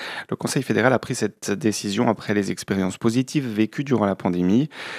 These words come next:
À certaines conditions strictes, l'héroïne peut être distribuée en dehors des centres ou emportée à la maison. L'objectif est de mieux personnaliser le suivi des patients en s'adaptant à leurs besoins,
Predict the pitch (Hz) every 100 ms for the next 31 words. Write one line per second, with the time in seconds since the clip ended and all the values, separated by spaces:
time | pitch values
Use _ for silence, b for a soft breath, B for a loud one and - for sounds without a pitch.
0 | B 113 - 101 107 104 - 98 95 -
1 | 85 - - 143 - 107 95 107 104 107
2 | 135 143 107 - 110 - 131 - 104 -
3 | 107 107 135 113 104 123 135 101 - -
4 | 127 156 - 110 117 117 - 139 139 101
5 | 92 87 117 165 B B B - 117 127
6 | 170 - 113 110 120 175 147 127 - 117
7 | 104 131 117 - 143 127 147 156 - 98
8 | - 120 139 135 127 113 98 - 123 110
9 | 90 90 82 98 135